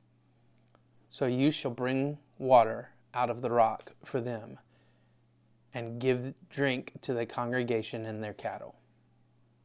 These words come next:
And Moses took the staff from before the Lord as he commanded him.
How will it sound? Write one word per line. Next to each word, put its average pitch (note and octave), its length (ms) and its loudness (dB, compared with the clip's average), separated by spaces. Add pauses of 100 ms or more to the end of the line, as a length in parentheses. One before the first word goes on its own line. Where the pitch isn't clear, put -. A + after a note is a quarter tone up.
(520)
And A#2+ 260 -4
Moses C#3 580 2
took - 440 -2 (100)
the C3+ 320 -4
staff - 600 -6 (360)
from A#2+ 280 -2
before C3 400 0
the C#3+ 80 2
Lord A2 400 -6 (200)
as - 140 -12
he - 80 -10
commanded A2+ 520 -14
him. - 200 -20